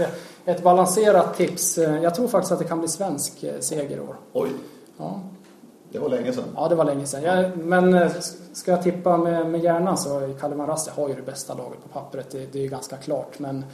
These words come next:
Speaker 1: jag tror att, eh, Lidingö och, eh, Linné kan vara med och utmana
Speaker 2: Mm.
Speaker 1: också. Mm.
Speaker 2: Mm.
Speaker 1: Och, och flera andra svenska klubbar, men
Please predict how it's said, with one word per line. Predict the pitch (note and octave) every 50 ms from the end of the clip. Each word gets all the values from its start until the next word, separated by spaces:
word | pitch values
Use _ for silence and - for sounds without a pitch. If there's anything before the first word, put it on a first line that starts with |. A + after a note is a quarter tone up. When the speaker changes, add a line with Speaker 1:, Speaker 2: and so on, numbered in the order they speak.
| - - - - - - -
Speaker 1:
jag | D#3 C#3 C#3
tror | D#3+ E3 D#3+ D#3+ D#3 D3+
att, | D3 C#3+ - - - -
eh, | D#3 D3 D3 D3 C#3+ C#3+ C#3 - - - - - - - - -
Lidingö | - E3 E3 E3 D#3+ D#3+ D#3+ E3 E3 E3 E3 D#3+ E3 D#3+
och, | D3 C#3 - - - - - D#3+
eh, | D3 C#3+ C#3+ C#3+ C3+ C3+ - - - - _ _ - _ - _ _ _ _
Linné | - D3 D3 C3+ C3+ C3+ C#3 C3+
kan | - -
vara | C#2+ C#2+
med | C#2+ D2
och | D2+
utmana | - - G2+ G2
Speaker 2:
Mm. | G2 G2+ -
Speaker 1:
också. | - - - - - - - -
Mm. | - - - - - -
Speaker 2:
Mm. | G#2+ A#2 C3 C#3 C#3 - - -
Speaker 1:
Och, | D#3 D#3+ F3 D#3
och | D3+
flera | - D#3+ D#3 D3+ C#3
andra | C3+ C3 C3 C3 C3
svenska | - - - - -
klubbar, | - - C3+ B2+ C3+ C3 C3 B2
men | C3+ C3+